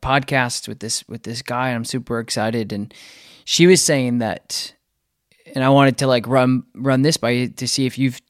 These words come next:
done this before, if you've heard of this. She was saying that she, she was watching this one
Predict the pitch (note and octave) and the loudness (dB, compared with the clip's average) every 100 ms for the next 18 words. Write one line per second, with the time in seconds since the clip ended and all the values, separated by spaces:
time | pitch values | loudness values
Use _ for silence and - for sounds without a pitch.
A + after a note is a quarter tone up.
0 | - C#3 C3 B2 - C3 A#2+ C3 B2+ A#2 | 2 4 4 0 -2 -4 -2 0 0 -2
1 | A#2+ - A#2+ B2 A#2+ B2 - - - - | -6 -4 -4 -4 -4 -4 -8 -16 -20 -16
2 | - E3 D#3+ E3+ D#3 C#3 - C3+ - - | -2 2 4 4 2 2 0 -4 -2 -2
3 | C3 C#3 C#3+ C3+ C3 B2 C3 C#3 C3+ | 0 0 0 0 -2 0 0 2 0